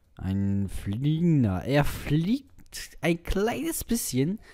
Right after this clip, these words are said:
Ähm, ich kann dir mal zeigen, mit was ich hier bin, unterwegs bin.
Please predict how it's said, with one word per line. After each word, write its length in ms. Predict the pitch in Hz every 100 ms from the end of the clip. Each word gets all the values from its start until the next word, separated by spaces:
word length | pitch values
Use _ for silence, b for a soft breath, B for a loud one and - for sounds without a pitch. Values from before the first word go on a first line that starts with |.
| B B B B B 151
Ähm, 580 | 156 151 151 151 147 - b b b - - - _ - _ - - 120
ich 100 | -
kann 100 | 127
dir 60 |
mal 160 | 120 117 - - -
zeigen, 360 | - - 123 123
mit 140 | 110
was 160 | 123 135
ich 120 | 139
hier 220 | - 143
bin, 300 | 143 151 160
unterwegs 400 | 143 143 139 135
bin. 240 | - 147